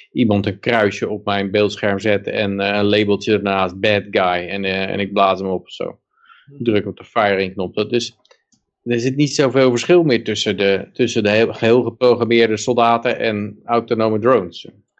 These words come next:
Speaker 2: Wel een paar whistleblowers gehad, toch?
Speaker 1: Ja, nou ja, die hebben ze eigenlijk succesvol, eh,
Speaker 2: Hm.
Speaker 1: kopje kleiner gemaakt, eh, denk ik. Ik denk dat, vraag me af, in, Obama heeft natuurlijk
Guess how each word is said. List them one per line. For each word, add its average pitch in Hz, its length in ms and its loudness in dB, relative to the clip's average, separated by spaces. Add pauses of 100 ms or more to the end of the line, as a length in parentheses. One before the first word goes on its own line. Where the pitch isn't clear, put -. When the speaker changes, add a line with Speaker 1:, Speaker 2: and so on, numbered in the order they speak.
(200)
Speaker 2:
Wel 120 180 -20
een 120 80 -20
paar 143 260 -2
whistleblowers 165 640 -2
gehad, 131 280 -10
toch? 160 320 -12 (1400)
Speaker 1:
Ja, 165 320 2
nou 117 160 -2
ja, 120 60 0
die 120 140 0
hebben 113 180 0
ze 107 140 -6
eigenlijk 107 400 -6
succesvol, 113 1040 0
eh, 110 280 2 (340)
Speaker 2:
Hm. 131 180 -16
Speaker 1:
kopje 127 240 -2
kleiner 127 340 0
gemaakt, 95 440 -6
eh, 90 200 -6
denk - 180 -14
ik. 123 160 -8
Ik - 160 -20 (100)
denk 107 300 -6
dat, - 280 -4 (160)
vraag 110 220 -4
me 107 60 0
af, 110 140 0
in, 107 240 -6 (400)
Obama 120 360 0
heeft 107 200 -6
natuurlijk - 260 -6